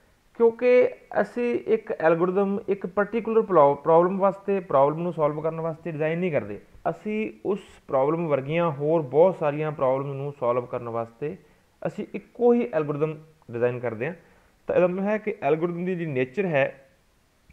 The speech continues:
ਉਹ ਜਨਰਲ ਹੋਣੀ ਚਾਹੀਦੀ ਹੈ। ਇਫੈਕਟਿਵਨੈਸ।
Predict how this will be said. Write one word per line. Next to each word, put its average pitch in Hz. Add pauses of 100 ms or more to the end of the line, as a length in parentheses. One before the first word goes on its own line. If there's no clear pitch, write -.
(360)
ਉਹ 196
ਜਨਰਲ 190
ਹੋਣੀ 143
ਚਾਹੀਦੀ 104
ਹੈ। - (3500)
ਇਫੈਕਟਿਵਨੈਸ। 165